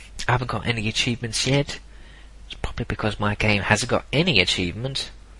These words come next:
Hmm. That's probably one reason. I've been playing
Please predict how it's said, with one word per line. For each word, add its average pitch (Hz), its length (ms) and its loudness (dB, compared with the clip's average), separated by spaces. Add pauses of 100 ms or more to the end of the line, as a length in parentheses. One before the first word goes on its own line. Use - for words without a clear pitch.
(120)
Hmm. 107 240 -6 (600)
That's - 160 -6
probably 104 300 -2
one 101 240 0
reason. 95 380 -2 (640)
I've - 220 4
been 190 200 6
playing 160 680 2